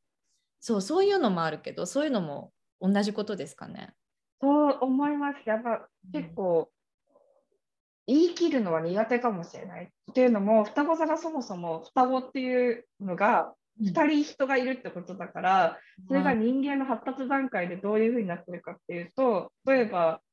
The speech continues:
Speaker 2: 左目だけじゃなくて右目があるとか、
Speaker 1: うん。
Speaker 2: 左脳と右脳があるとか、理性と感情があるとか、そういうことをやっぱりすごく表してて、
Speaker 1: なるほど。
Speaker 2: なので、その、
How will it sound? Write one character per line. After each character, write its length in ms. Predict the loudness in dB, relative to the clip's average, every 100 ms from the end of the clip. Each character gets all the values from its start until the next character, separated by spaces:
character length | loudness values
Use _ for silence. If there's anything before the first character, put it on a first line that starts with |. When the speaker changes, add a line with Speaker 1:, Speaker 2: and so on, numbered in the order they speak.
| _
Speaker 2:
左 280 | 0 2 0
目 100 | -2
だ 100 | -4
け 120 | -6
じ 60 | -8
ゃ 60 |
な 100 | -10
く 100 | -12
て 80 | -8
右 220 | -6 0
目 160 | 0 0
が 140 | 0
あ 80 | -2
る 120 | -2
と 120 | -8 -10
か、 480 | -2 2 2 0 -10 _ -8
Speaker 1:
う 40 |
ん。 20 | 2
Speaker 2:
左 100 | 4
脳 200 | 6 4
と 160 | 2 2
右 140 | 4
脳 220 | 6 6
が 180 | 4 -2
あ 60 | -4
る 120 | -8
と 80 | -12
か、 160 | -6 -2
理 160 | -2
性 320 | -2 0 0
と 240 | 0 -2 -2
感 360 | 0 0 0
情 220 | -4 -6 -6
が 160 | -4
あ 80 | -4
る 140 | -4
と 100 | -12
か、 140 | -14 -6
そ 220 | 0 2
う 60 | 2
い 60 |
う 80 | -2
こ 120 | -4
と 180 | -2 0
を 80 | 0
や 60 |
っ 40 | 0
ぱ 80 | -4
り 160 | -6
す 100 | -6
ご 120 | -8
く 120 | -4 -2
表 340 | 0 0 -4
し 40 |
て 140 | -12 -6
て、 380 | 0 2 0 -4 _ _ -20 -18 -16 -12 0
Speaker 1:
な 100 | 4
る 60 | 4
ほ 40 |
ど。 20 |
Speaker 2:
な 0 |
の 60 | 4
で、 460 | 4 4 4 2 -2
そ 160 | -4 -2
の、 460 | -2 -2 -4 -8